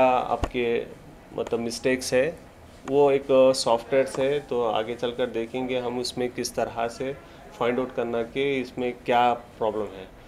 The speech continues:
अपना title सही है या डिस्क्रिप्शन सही है या नहीं है, अपनी image जो fit करे हैं, तो वो image बराबर है या नहीं है, देखने के लिए वो चीज़ें अपन आगे चलकर देखेंगे।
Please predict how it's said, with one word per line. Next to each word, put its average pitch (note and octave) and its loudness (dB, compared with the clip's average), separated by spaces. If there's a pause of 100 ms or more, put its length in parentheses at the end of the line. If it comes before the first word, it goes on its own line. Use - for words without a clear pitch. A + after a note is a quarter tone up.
(300)
अपना - 0
title A2 2
सही B2 0
है A2+ -4 (480)
या G#2+ -6
डिस्क्रिप्शन A2+ -6
सही A2+ -2
है A2+ 0
या A2 0
नहीं G#2+ -4
है, G#2+ -10 (420)
अपनी A#2 -4 (200)
image C3 4
जो C3+ 0
fit C3 -8
करे B2 0
हैं, A#2 -8 (480)
तो B2+ 2
वो B2 4
image B2+ 4
बराबर A#2+ 4
है A#2 0
या A2+ 4
नहीं A2 -2
है, A2 -6 (440)
देखने A#2 -4
के A2 -4
लिए A#2 -4 (720)
वो B2 2
चीज़ें B2 -2 (300)
अपन A#2 -2
आगे A2 -4
चलकर A2 -2
देखेंगे। G2+ -6